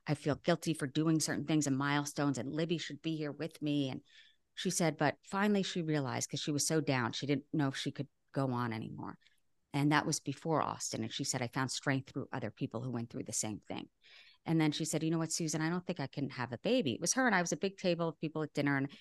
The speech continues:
only I could hear. And she said, "I have to find this person who did this before I move on and do that." And, um, I didn't say anything 'cause I, I felt like she had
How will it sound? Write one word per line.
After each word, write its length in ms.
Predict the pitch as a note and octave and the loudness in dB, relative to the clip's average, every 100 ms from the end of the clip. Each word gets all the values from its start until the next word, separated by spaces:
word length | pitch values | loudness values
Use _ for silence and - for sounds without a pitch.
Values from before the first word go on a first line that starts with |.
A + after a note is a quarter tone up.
| - - - | -20 -18 -2
only 300 | F3 E3+ D#3 | 2 6 6
I 100 | D3 | 4
could 160 | D3 | 0
hear. 260 | C#3+ C#3 C3+ | -2 0 0
And 100 | C3 | -2
she 100 | - | -6
said, 200 | - C3+ | -2 0
"I 60 | C3 | 0
have 220 | C#3+ C#3 | -2 -6
to 80 | C#3+ | -10
find 420 | - B2+ B2+ A#2+ | -8 -4 -2 -2
this 280 | C3 - - - | -4 -8 -10 -4
person 300 | D3 - A#2 | -4 -2 -4
who 60 | |
did 220 | A2 C3 | -2 -2
this 180 | B2 - | -2 -4
before 340 | - A2 C#3+ B2+ | -4 -4 -2 0
I 60 | |
move 240 | C3 B2+ A#2+ | 2 0 0
on 260 | A#2 G#2 | 0 0
and 140 | C#2+ A#2+ | -4 -2
do 180 | C3+ | -2
that." 200 | A2+ - - - - - _ _ | -2 -6 -12 -18 -20 -20 _ _
And, 240 | E3+ C#3 C3 | 2 2 4
um, 300 | A#2+ A#2 - - _ _ _ - | 2 -2 -4 -12 _ _ _ 2
I 80 | G#3 | 6
didn't 200 | C#4+ B3+ | 6 6
say 180 | G#3 G3 | 6 6
anything 340 | G3 G#3 G3 | 4 4 2
'cause 160 | F#3 E3+ | 4 8
I, 100 | C#3+ | 8
I 100 | C#3 | 6
felt 220 | - D#3+ A#2 | 4 4 4
like 120 | C3+ | 2
she 200 | - C#3+ | 2 4
had 140 | C3 | 2